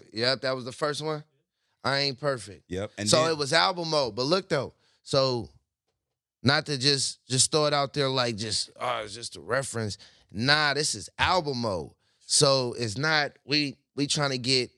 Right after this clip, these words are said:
Speaker 1: a big feature on that motherfucker. We not just working. It ain't just like we just working and, nah, we trying to get, we, we trying to get to prepare the album, so we need the biggest fucking feature we can
Speaker 2: Yeah,
Speaker 1: get.
Speaker 2: Big Look.
Speaker 1: That, yeah, Big Look. So it benefit us in a crazy way.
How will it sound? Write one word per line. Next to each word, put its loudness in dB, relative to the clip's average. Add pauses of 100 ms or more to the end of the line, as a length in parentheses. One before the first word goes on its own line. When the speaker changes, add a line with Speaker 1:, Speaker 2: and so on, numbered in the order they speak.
(180)
Speaker 1:
a -6
big 0
feature 0
on -2
that -2
motherfucker. -4
We -4
not 2
just -6
working. 0
It -2
ain't 0
just -4
like 0
we -6
just -10
working 0
and, -4 (340)
nah, 2
we -4
trying 0
to 0
get, 0
we, -2
we -10
trying 0
to 0
get -6
to -8
prepare -4
the -6
album, 0
so -2
we -6
need -2
the -10
biggest -2 (100)
fucking -2
feature -6
we -4
can -6
Speaker 2:
Yeah, 2
Speaker 1:
get. -6
Speaker 2:
Big -4
Look. -6
Speaker 1:
That, 4
yeah, 2
Big -4
Look. 2
So 0
it -2
benefit 0
us 0
in -8
a -8
crazy 0
way. 0